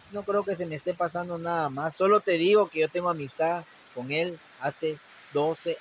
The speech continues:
años. Entonces, es feo que vengas a venir a poner leyes, ¿verdad? A la aldea de donde no eres. Yo jamás he llegado al Jabalí, ni me interesa la vida de allá.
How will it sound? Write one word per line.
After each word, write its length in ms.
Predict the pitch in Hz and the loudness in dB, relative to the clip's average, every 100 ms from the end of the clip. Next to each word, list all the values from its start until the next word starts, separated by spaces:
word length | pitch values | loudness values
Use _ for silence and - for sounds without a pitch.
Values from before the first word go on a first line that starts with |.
| - | -4
años. 440 | 180 190 135 117 - - - - - - - - - - | -4 -2 -4 -10 -14 -20 -20 -20 -20 -20 -20 -20 -20 -16
Entonces, 560 | 127 143 151 175 127 - - - - - - - | -4 -4 -2 -2 -4 -6 -20 -20 -20 -20 -20 -8
es 160 | 151 156 | -4 0
feo 240 | 175 190 | 4 4
que 140 | 180 175 | 2 -2
vengas 340 | 143 147 156 | -2 -4 -2
a 80 | 170 | -4
venir 280 | 143 143 160 | -4 -4 -4
a 80 | |
poner 340 | 156 131 143 135 | -4 -6 -8 -6
leyes, 480 | 127 135 165 147 120 | -4 -4 -6 -8 -8
¿verdad? 320 | 123 139 135 | -10 -8 -4
A 60 | 127 | -2
la 120 | 123 | 0
aldea 400 | 117 135 160 160 | -2 -2 0 0
de 160 | 135 | -2
donde 300 | 127 117 117 127 | -6 -10 -16 -10
no 80 | |
eres. 260 | 135 165 175 - | -4 -4 -6 -8
Yo 100 | 190 | -2
jamás 360 | 208 202 208 | 0 0 -2
he 60 | 202 | -2
llegado 380 | 185 160 165 165 | -2 -2 0 0
al 80 | 160 | -2
Jabalí, 440 | 147 131 110 123 - - - - - - 151 | -4 -4 -6 -10 -20 -20 -20 -20 -20 -20 -10
ni 140 | 165 | -6
me 100 | 170 | -6
interesa 500 | 160 147 147 165 175 | -4 -2 0 2 2
la 140 | 147 | 0
vida 280 | 135 156 160 | 0 0 2
de 80 | 131 | 2
allá. 260 | 107 123 | -2 -4